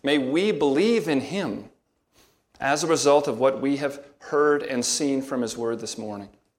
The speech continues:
But as you look at verse thirty, I, it's important that we already see this morning a warning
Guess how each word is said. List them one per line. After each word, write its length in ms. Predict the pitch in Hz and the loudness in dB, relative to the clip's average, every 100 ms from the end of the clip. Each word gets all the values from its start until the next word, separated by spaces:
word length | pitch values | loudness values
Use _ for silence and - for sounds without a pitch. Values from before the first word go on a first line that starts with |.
| _ _ _ _ _ _ _ _ _ _ | _ _ _ _ _ _ _ _ _ _
But 120 | - | -4
as 120 | 117 190 | -2 0
you 80 | |
look 200 | 208 196 | 0 0
at 100 | 180 | 0
verse 240 | 147 151 - | 0 -2 0
thirty, 320 | 180 165 135 | 0 0 0
I, 240 | 123 - - _ _ | -2 -6 -12 _ _
it's 100 | - | -10
important 400 | 139 - 175 170 | -10 -2 -2 0
that 140 | 156 147 | -2 -2
we 100 | 143 | 0
already 460 | 143 135 147 180 170 | 2 2 2 2 -2
see 560 | - 170 165 165 160 - - | -4 -2 0 0 -2 -10 -8
this 180 | 123 - | -6 -2
morning 520 | 175 196 113 101 113 - - _ _ _ _ _ | 0 2 2 -2 -8 -14 -20 _ _ _ _ _
a 80 | - | -2
warning 600 | 120 143 226 170 - - | 0 4 4 4 -2 -10